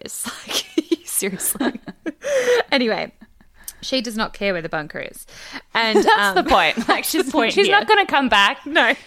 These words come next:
Speaker 2: She's not gonna try to get there in the apocalypse.
Speaker 1: Absolutely not. Anyway, so she arrives at the, what did we call the door in the middle of nowhere?
Speaker 2: The hatch.
Speaker 1: The hatch. She arrives at the hatch and, um,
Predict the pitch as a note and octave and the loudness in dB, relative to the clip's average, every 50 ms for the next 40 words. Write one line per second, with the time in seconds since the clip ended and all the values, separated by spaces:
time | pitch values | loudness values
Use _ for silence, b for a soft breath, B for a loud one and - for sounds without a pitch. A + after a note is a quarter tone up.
0 | _ _ - - F#4 E4 D#4+ B3 D#4 D4+ D#4+ E4 - F4+ D#4+ E4 - - - C#4+ | _ _ -10 -4 -2 -2 0 2 4 4 4 4 4 2 2 2 0 -2 0 0
1 | B3+ B3 B3+ C4+ A3 - - G3+ G3+ G3+ - G#3 G#3 G3+ G3+ G3 G3+ F#3+ F#3+ - | 2 2 2 0 -2 -2 -2 -2 -2 -2 -4 -4 -4 -4 -4 -4 -6 -8 -10 -8
2 | G#3 F#3+ F#3+ - F#3 F3+ F3+ F3+ - _ - C#4 B3+ - - - - B3+ A3+ A3 | -8 -10 -8 -8 -8 -8 -8 -10 -8 _ -2 -2 -2 -2 -4 -10 -8 -6 -4 -4
3 | - - F#3 F#3 F3+ F3+ E3 D#3+ E3 E3 E3+ - B B B B B B B B | -4 -6 -6 -6 -6 -4 -4 -4 -4 -6 -8 -10 B B B B B B B B
4 | - F4+ F4 D#4+ C4+ B3+ B3 C4 - - - C#4+ C#4+ C#4 C#4+ C4 - - _ _ | -6 -4 -2 0 0 0 0 -2 -4 -4 -4 -2 -2 -4 -6 -8 -10 -16 _ _
5 | - - - C#4 C4+ B3+ C4 C4+ C#4+ E4 F#4+ F4+ E4 - - A3 G#3+ - - A3 | -14 -10 -6 -4 -4 -2 2 2 2 2 2 0 -4 -4 -4 -4 -4 -4 -4 -4
6 | G#3 G3 F#3+ F#3+ F#3+ F#3+ F#3+ A3+ A#3 _ _ _ - D4 D#4 C4+ C4 C4+ - - | -2 -2 -2 -2 -2 -2 -4 -4 -8 _ _ _ -12 -10 -10 -8 -10 -12 -10 -8
7 | - G#3 G#3 G#3 - F#3+ - F3 E3 F3+ G3 A#3+ D4+ D4+ _ - - A3 G#3+ G#3+ | -6 -6 -6 -6 -8 -10 -6 -6 -4 -4 -4 -6 -8 -12 _ -14 -10 -8 -8 -6
8 | G3+ F#3+ F#3 F#3+ F#3 F#3+ G3 G3 - E4 F#4 _ _ _ _ _ - G3+ - G#3 | -8 -8 -8 -8 -10 -8 -6 -6 -6 -6 -8 _ _ _ _ _ -10 -6 0 2
9 | G3 F3+ F3+ - - - - - G#3 A3+ G#3 G3+ G3+ G3+ G#3 - - - - A3 | 2 2 2 0 -4 -8 -10 -8 -6 -6 -2 -2 0 -2 -2 -4 -8 -8 -6 -4
10 | G3+ G#3 G#3 A3+ G#3+ - - - F#3 F#3+ F#3 E3+ - - - - B B B B | -2 0 0 0 -2 -4 -8 -6 -2 -2 -2 -2 -2 -6 -10 -12 B B B B
11 | B B B B B B - G3+ G3+ G3+ G3 G3 F#3+ - - F#3 F#3 F3+ F3+ F3 | B B B B B B -4 -2 -2 -2 -2 -4 -4 -2 0 0 0 0 0 -6
12 | F3+ F3+ A3+ | -10 -12 -14